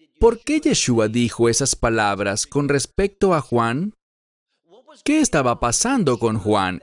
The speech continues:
en ese momento? Y no solo qué estaba pasando, sino dónde estaba él cuando todo esto estaba ocurriendo. Hoy vamos a responder estas preguntas, así que toma tu Biblia y ve conmigo al libro de Mateo,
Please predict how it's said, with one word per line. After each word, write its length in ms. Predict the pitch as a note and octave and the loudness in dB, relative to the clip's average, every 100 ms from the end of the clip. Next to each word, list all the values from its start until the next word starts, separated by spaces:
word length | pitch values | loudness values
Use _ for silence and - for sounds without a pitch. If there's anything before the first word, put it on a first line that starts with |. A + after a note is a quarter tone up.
| - | -6
en 160 | G#2+ | -2
ese 240 | G#2+ G#2+ G#2 | -2 -2 -2
momento? 760 | F#2+ G2+ F3+ C3 G#2 A#2+ A#2 - - | -2 0 0 -2 0 -2 -4 -12 -2
Y 100 | D#3+ | 0
no 140 | B3+ | 2
solo 320 | C#4+ G#3+ D#3+ C#3 | 2 2 2 2
qué 240 | E3 F#3 | 2 2
estaba 360 | E3 A#2+ G2+ F#2 | 2 0 -2 -2
pasando, 640 | F#2 F3 G3 A#2 C#2+ - _ _ - | -2 -2 -2 -2 -4 -8 _ _ -6
sino 300 | - G#2 G2 | -2 0 0
dónde 360 | A#2 A3 B3+ | 0 0 0
estaba 440 | A3+ - B2+ D#3 F3+ | 0 0 0 0 0
él 360 | G#2+ F#2+ A2 - _ _ _ _ _ D3 _ | 0 -2 -6 -12 _ _ _ _ _ _ _
cuando 340 | - D3 C#3+ C#3 | -2 0 2 0
todo 520 | - - B3 B3 E3+ | 0 2 4 4 0
esto 340 | A2+ G#2+ - | 0 -2 -2
estaba 400 | B2 - G#2 F2 | -2 0 -2 -2
ocurriendo. 640 | E2+ A#2 G#2 A2+ A#2+ D3+ F#3 _ _ _ _ _ B2+ _ _ C3+ - _ _ _ | -4 -2 0 0 0 -2 -6 _ _ _ _ _ _ _ _ -20 -20 _ _ _
Hoy 180 | G#2+ G#2+ | 0 2
vamos 360 | G2 F2+ - A2 | 0 -2 -4 -4
a 40 | |
responder 520 | G2 - B2+ B2+ A#2+ | -4 -2 -2 0 0
estas 240 | B2 D3+ - | 0 -4 -2
preguntas, 640 | G3 F#3 D#3 C3+ D#3+ - | -2 0 0 0 -4 -2
así 220 | C3+ F#3 | -4 -2
que 120 | F3+ | -2
toma 280 | E3 A#3 C4+ | 0 0 0
tu 120 | B3+ | -2
Biblia 400 | D3 G#2 F#2 F#2 - _ _ _ | -2 0 -2 -4 -6 _ _ _
y 100 | B2+ | -2
ve 120 | B2+ A3 | 0 2
conmigo 580 | B3 D#3+ G#2+ F2+ G2 - | 0 0 -2 -2 -2 -2
al 180 | A#2 A#2 | -2 0
libro 280 | G#2+ F#2+ E2 | -2 -2 -4
de 120 | D#2+ | -4
Mateo, 600 | D#2+ F2+ F#3 A2 G2+ | -6 -2 0 0 -4